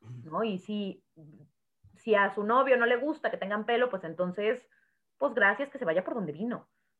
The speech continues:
Speaker 2: Porque nunca me cansaré de decirlo, las únicas que no tienen vellos son las niñas,
Speaker 1: Ujú.
Speaker 2: ¿no? Y, y vemos. Entonces,
Speaker 1: <laughs>
Speaker 2: eh,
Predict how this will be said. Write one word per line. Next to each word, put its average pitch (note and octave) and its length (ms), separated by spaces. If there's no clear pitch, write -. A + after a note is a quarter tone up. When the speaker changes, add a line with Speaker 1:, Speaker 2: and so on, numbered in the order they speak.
Speaker 2:
Porque D3 540
nunca A3 300
me D#4 100
cansaré F#3+ 340
de G3+ 80
decirlo, G#3 400
las - 160
únicas G#3+ 300
que F3 80
no E3 100
tienen E3 300
vellos F3+ 400
son D3+ 220
las E3+ 160
niñas, F#3+ 580
Speaker 1:
Ujú. B2 300
Speaker 2:
¿no? D#3 360
Y, F#3 200
y G3+ 120
vemos. E3 280
Entonces, G#3+ 640
Speaker 1:
<laughs> D#3+ 120
Speaker 2:
eh, D#3+ 800